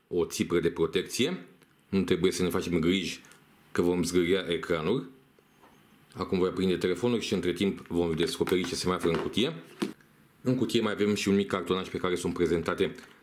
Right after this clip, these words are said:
principalele aplicații de care beneficiază utilizatorul lui Y șase P,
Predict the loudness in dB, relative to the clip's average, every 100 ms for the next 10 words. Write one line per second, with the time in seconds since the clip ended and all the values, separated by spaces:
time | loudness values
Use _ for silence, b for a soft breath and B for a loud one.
0 | _ -4 -2 -2 -4 -2 -2 -2 -2 -2
1 | -2 0 2 0 0 -2 -4 -4 -2 0
2 | -2 -2 0 0 0 0 2 2 2 0
3 | -2 0 -2 0 -4 -2 -2